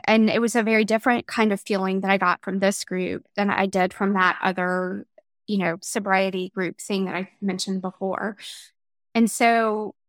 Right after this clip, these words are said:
you know, because of that, I started coming back to meetings, and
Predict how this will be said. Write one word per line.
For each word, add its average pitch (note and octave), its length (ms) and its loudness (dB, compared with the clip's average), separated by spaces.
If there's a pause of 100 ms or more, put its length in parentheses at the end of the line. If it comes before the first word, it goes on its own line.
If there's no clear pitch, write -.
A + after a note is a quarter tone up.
(140)
you A3 120 0
know, G3+ 140 4
because G#3 460 -2
of G#3+ 200 0
that, F#3 540 -2 (140)
I G3 280 2
started G3 520 0
coming F#3+ 480 -4 (260)
back F3+ 300 -4 (760)
to - 120 -4
meetings, F#3 720 -2 (560)
and G#3 420 4